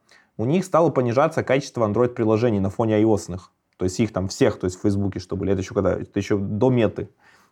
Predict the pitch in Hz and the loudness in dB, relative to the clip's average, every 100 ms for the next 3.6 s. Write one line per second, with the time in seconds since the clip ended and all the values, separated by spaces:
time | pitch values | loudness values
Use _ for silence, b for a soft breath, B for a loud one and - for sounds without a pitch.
0 | b 98 95 90 95 - _ b b b | b -4 -4 -4 -8 -14 _ b b b
1 | b b - 143 156 139 139 120 175 226 | b b 0 2 4 4 2 4 4 6
2 | 175 120 - - - 135 131 135 151 240 | 4 2 -4 -14 0 2 4 4 4 2
3 | - - 113 120 113 110 | 0 -4 -2 0 2 0